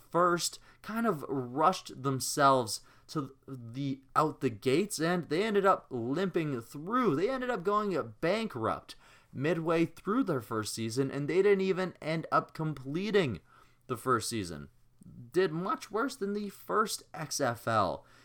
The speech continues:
if you say. And of course, A A F was started by Charlie Ebersol,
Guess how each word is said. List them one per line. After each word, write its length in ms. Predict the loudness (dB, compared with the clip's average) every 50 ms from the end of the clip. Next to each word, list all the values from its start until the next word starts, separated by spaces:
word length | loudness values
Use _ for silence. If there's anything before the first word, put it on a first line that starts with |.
| -18 _ -8
if 100 | -4 0
you 100 | 0 0
say. 240 | 0 0 0 0 0
And 120 | 0 -2
of 100 | -4 -2
course, 260 | 0 0 0 0 0 -2
A 380 | -2 0 0 2 2 2 0 0
A 40 |
F 280 | 0 0 0 -2 -2 -2
was 200 | -2 0 0 0
started 640 | -2 -4 -4 -4 -4 -4 -2 -2 -2 -2 -4 -6 -8 -10 _ _
by 460 | 2 2 4 8 8 8 8 8 6
Charlie 560 | 2 -2 -2 2 4 4 4 4 2 0 0
Ebersol, 680 | 2 2 2 4 4 2 2 2 -2 -2 -2 -4 -6 -12